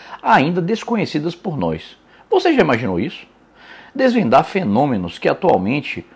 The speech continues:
usamos termos como inexplicáveis ou caóticos. Vou dar alguns exemplos aqui para vocês terem uma ideia de como isso pode ser revolucionário. Por exemplo,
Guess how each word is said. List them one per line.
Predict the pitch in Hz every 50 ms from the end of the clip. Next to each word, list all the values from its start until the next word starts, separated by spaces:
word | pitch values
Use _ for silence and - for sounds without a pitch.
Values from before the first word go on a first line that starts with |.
| - - -
usamos | - 240 208 139 104 107 123 147 143 120 -
termos | - - 143 139 135 135 127 110
como | - - 127 120 117 117
inexplicáveis | 120 127 139 139 139 - - 104 - - 90 98 113 120 120 107 107 104 101 95 104
ou | 110 131
caóticos. | 127 - - 110 95 95 98 98 - - - 85 73 - - - - _ _ _ _ _ - - - - - -
Vou | 254 247 233
dar | 185 180
alguns | 175 139 123 139 170 151
exemplos | 156 123 90 87 92 101 104 - 104 98
aqui | 92 85 - - 117 127 127 127 - - - _
para | - 185 165
vocês | 170 175 165 - 170 135 -
terem | - - 120 120 135 147
uma | 160 160
ideia | 131 98 87 90 95 98 110 120 127 131
de | 117 123 127
como | - - 139 147 143
isso | 139 127 - 151
pode | 135 - 127 123 131 -
ser | - 147
revolucionário. | 131 127 151 185 208 196 202 208 185 180 - 196 170 104 78 73 73 - - _ _ _ _ _ _ _ - _ _ - _ - -
Por | - 170 143
exemplo, | 123 85 85 80 73 -